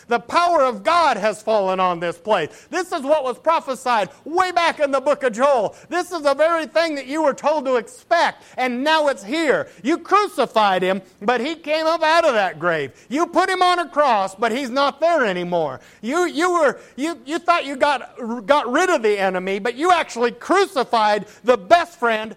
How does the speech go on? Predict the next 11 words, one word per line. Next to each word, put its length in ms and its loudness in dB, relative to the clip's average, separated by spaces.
and 180 -2
the 60 -2
King 280 -2
of 140 -6
Kings, 440 -4
the 120 2
one 220 0
that 160 -4
could 160 0
redeem 540 -2
you. 180 -4